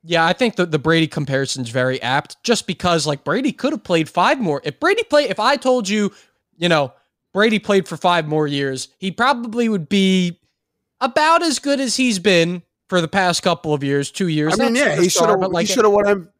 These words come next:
Speaker 2: he shoulda won M V P this year.
Speaker 1: Right, exactly. And I think you could say the l-, same thing for LeBron, but what it will come down to is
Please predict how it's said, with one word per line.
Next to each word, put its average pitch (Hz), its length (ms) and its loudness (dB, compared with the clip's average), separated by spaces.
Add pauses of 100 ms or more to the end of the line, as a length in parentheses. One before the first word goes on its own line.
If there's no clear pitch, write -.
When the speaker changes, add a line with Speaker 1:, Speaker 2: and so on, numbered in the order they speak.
(100)
Speaker 2:
he 214 80 -4
shoulda 202 220 0
won 196 120 2
M 196 100 -2
V 196 100 -6
P 302 180 -6
this 143 220 -12
year. - 120 -18
Speaker 1:
Right, 302 200 2
exactly. 214 500 0
And 233 160 0
I 262 140 0
think 330 180 -4
you 311 100 -2
could 262 140 -4
say 240 140 0
the 208 120 0
l-, 196 200 -8
same 190 260 -4
thing 175 240 -2
for 170 100 -2
LeBron, 139 380 -2
but 143 80 -6
what 160 140 2
it 170 80 -6
will 143 80 -4
come 143 200 -2
down 127 260 -4
to 120 240 -8
is 113 260 -10